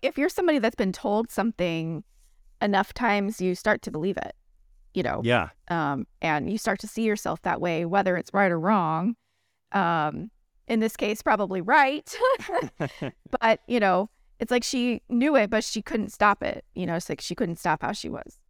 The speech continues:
Speaker 2: Yeah, and, and listeners, if you have not seen Two Witches, you can watch it streaming on Arrow right now. You can buy the Blu-ray, which is an amazing Arrow Blu-ray. It's got a ton of special features, two commentaries. I highly recommend this movie.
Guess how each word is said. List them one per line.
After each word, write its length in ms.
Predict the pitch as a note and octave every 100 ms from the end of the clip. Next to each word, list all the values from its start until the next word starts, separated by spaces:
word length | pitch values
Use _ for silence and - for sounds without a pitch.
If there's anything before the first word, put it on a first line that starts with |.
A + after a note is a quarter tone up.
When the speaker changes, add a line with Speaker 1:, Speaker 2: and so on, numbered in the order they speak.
| _
Speaker 2:
Yeah, 180 | B2 A#2+
and, 180 | C3 D#3+ -
and 140 | D3+
listeners, 360 | F3 - C3+ C#3
if 100 | C3
you 100 | F3
have 100 | C3
not 280 | A2+ A#2 -
seen 440 | - A2 G#2+ G#2+
Two 220 | - A2+ G#2
Witches, 560 | G2+ - G#2 G2 - -
you 140 | A2
can 220 | - G#2
watch 260 | G#2 G2+ -
it 100 | G#2+
streaming 320 | - A#2+ A2
on 140 | G2
Arrow 320 | A2 C3 B2+ B2
right 240 | A#2+ A#2
now. 320 | A2+ A2 A2
You 240 | A2 A2+ A2
can 260 | B2+ A2
buy 280 | F2 G2+ G#2+
the 140 | G#2+ F2+
Blu-ray, 580 | - G#2+ B2+ G#2 F2+
which 240 | F2+ F#2 -
is 100 | F#2+
an 120 | F#2+
amazing 500 | F2+ G2+ G#2 G2 G2
Arrow 240 | F#2+ F#2
Blu-ray. 440 | F2+ F#2 F2+ F2 F2
It's 180 | F2 -
got 160 | F#2+
a 80 | F2
ton 220 | - G#2
of 100 | G2
special 320 | - F#2 - F#2+
features, 400 | D3 C3+ B2+ -
two 140 | G#2
commentaries. 720 | - G#2+ G2+ - G2+ G2 F#2+
I 120 | - G2+
highly 360 | - A#2 A2
recommend 480 | G2 F#2+ F#2+ F#2 F2+
this 160 | F2 F#2+
movie. 300 | F#2 F#2+